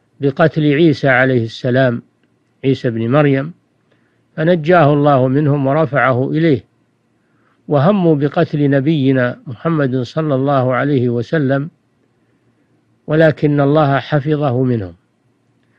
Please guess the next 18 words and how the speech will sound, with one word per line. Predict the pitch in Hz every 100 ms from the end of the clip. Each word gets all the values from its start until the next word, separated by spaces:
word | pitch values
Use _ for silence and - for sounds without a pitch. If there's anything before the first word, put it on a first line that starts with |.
| _ _ -
فهم | 170 165 185
قتلة | 175 165 151 147 135
الأنبياء، | 135 131 127 120 123 120
فلا | 165 196
يستغرب | 185 160 - 180 131 135 127 _ _ _ _ _ _ _ _ -
منهم | 139 156 151 147 - _ _ _ _
أن | 147 139
تصدر | 170 - 147 139
هذه | 135 139 131 127
المقالة: | 127 120 120 139 117 104 113
"إن | 127
الله | 123 117 147 120
فقير | 120 120 139 143 123 135 - _ _ _ _ _ _ -
ونحن | 135 139 -
أغنياء". | 131 123 117 123 117 113 - _ _ _ _ _ _ _ _ _ _ _ _ _ _ _ -
وقوله: | 180 123 - 165 165
"وقتلهم | 147 135 175 170 160 143 143 135
الأنبياء" | 135 131 123 156 190 -